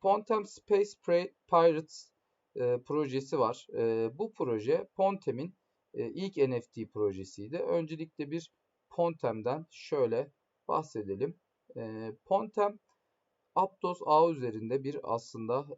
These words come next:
e, geniş anlamda bir proje diyebiliriz. Burada Liquid Swap, e, Aptos ağının ilk dex'i olarak çıktı. Daha sonrasında Pontem Wallet, e, kendilerine ait bir wallet'ları var. E, farklı farklı da gördüğünüz gibi burada products bölümünde,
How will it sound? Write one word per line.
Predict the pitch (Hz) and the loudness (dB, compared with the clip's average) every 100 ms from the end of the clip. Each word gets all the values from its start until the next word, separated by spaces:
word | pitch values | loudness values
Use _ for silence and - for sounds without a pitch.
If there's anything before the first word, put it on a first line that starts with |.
| 113 | -2
e, | 110 107 107 101 | 2 4 4 2
geniş | 104 120 139 - | -2 -6 -6 -6
anlamda | - 110 110 104 101 117 117 | -4 -4 -4 -6 -6 -6 -8
bir | 123 - _ _ _ _ - | -12 -16 _ _ _ _ -4
proje | 127 131 104 101 - - | 0 2 2 -4 -6 -12
diyebiliriz. | 117 120 113 107 117 - - | -10 -8 -6 -6 -6 -14 -8
Burada | 165 160 160 147 | -2 4 2 2
Liquid | 143 - 190 175 | -6 -6 -6 -8
Swap, | - - 151 147 147 _ _ _ - | -10 -4 -2 -2 -4 _ _ _ -10
e, | 117 110 110 - | -4 -2 -2 0
Aptos | 143 143 151 143 139 | 0 0 -6 -4 -2
ağının | 127 127 - | -2 -4 -10
ilk | 147 - 131 | -12 -8 -6
dex'i | 117 - 123 | -6 -6 -2
olarak | 110 104 98 - _ | 0 0 -2 -8 _
çıktı. | - 107 - 110 135 _ _ _ | -20 -20 -10 -8 -8 _ _ _
Daha | 135 139 | 0 2
sonrasında | 139 147 139 139 135 135 | 0 -6 -6 -6 -8 -2
Pontem | 143 139 139 143 | -2 0 -2 -2
Wallet, | 135 123 123 - - - | 4 4 2 -10 -18 -6
e, | 107 104 | -2 -2
kendilerine | 131 117 117 117 120 | -2 -4 -4 -6 -4
ait | 117 110 - | -4 -4 -6
bir | 113 | -8
wallet'ları | 107 107 117 107 104 98 | -4 -4 -4 -6 -4 -2
var. | 98 143 - _ _ _ - | -2 -4 -6 _ _ _ -10
E, | - - 135 - - | -6 -4 -4 -8 -2
farklı | 185 165 160 156 | 2 2 2 -2
farklı | 147 120 - 117 | 0 0 -4 -6
da | 143 | 0
gördüğünüz | 131 123 120 123 110 | 2 2 0 -10 -8
gibi | 110 | -10
burada | 104 117 135 | -8 -4 -2
products | - 127 120 117 - 107 | 2 2 2 -2 -6 -8
bölümünde, | 101 95 98 131 170 | -8 -10 -4 -2 -2